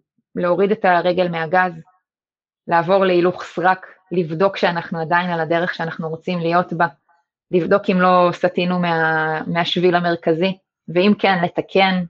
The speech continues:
מותר לנו לתקן, החיים מספיק ארוכים בשביל לתקן בדרך, מותר לנו לבחור דרך חדשה, וכל עוד שאנחנו בקשב עם המערכת ה-G P S שלנו, הפנימית,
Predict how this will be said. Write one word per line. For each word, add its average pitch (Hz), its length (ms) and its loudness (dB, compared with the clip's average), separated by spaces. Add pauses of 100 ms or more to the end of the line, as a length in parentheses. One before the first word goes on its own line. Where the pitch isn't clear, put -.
(220)
מותר 180 360 0
לנו 185 200 -4
לתקן, 165 440 -6
החיים 165 260 -6
מספיק - 440 -6
ארוכים 160 380 -6
בשביל 156 240 -4
לתקן 165 420 -4
בדרך, 160 440 0 (280)
מותר 202 240 4
לנו 208 180 2
לבחור 170 460 -2
דרך 165 260 0
חדשה, 160 440 -6 (640)
וכל 208 300 2
עוד 226 100 2
שאנחנו 180 640 0
בקשב 175 640 0
עם 175 160 -4
המערכת 170 640 -2
ה-G 165 120 -6
P 180 360 0
S - 20 -20
שלנו, 185 500 0
הפנימית, 175 640 -8